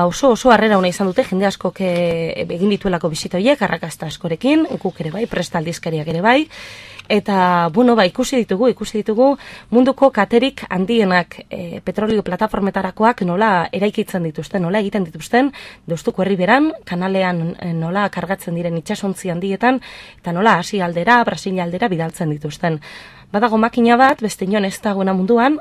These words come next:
harek egiten ditu erresistentzia handiena eta tamaino handiena duten kate horiek, eta, ah, ari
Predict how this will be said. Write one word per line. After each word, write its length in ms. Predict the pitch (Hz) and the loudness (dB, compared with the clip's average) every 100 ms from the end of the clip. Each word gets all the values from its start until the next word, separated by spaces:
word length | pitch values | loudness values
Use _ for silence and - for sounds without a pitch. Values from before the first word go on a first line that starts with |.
| - | -4
harek 220 | 202 190 | -4 -2
egiten 240 | 185 196 180 | -4 -4 -6
ditu 240 | 175 185 165 - - - - | -4 -2 -2 -8 -20 -20 -6
erresistentzia 840 | 202 208 - - 208 196 - 196 175 - | -2 -2 -2 -2 0 -2 0 0 0 0
handiena 540 | 196 196 214 196 190 | 0 2 2 4 4
eta 160 | 180 185 | 2 0
tamaino 320 | 180 185 196 | -4 -2 0
handiena 400 | 175 175 220 185 175 | 0 2 2 2 0
duten 300 | 170 180 165 | -4 -4 -4
kate 220 | - 175 208 | -4 -2 -2
horiek, 420 | 190 240 320 - - - - - - | 2 4 4 0 -18 -20 -20 -10 0
eta, 400 | 214 202 202 190 180 170 156 - | 2 2 0 0 2 0 -4 -6
ah, 220 | - 156 - - | -8 -8 -10 -4
ari 160 | 185 | 0